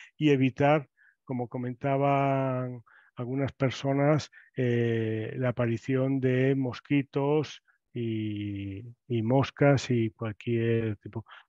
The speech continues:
Porque sí es verdad que, eh,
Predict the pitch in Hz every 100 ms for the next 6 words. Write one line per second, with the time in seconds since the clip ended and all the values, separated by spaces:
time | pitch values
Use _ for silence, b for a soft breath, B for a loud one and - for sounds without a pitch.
0 | _ 120 117 - 127 120 - b - -
1 | 139 139 139 131 135 139 143 - b b
2 | _ - 135 139 139 _ - 117 113 113
3 | 113 117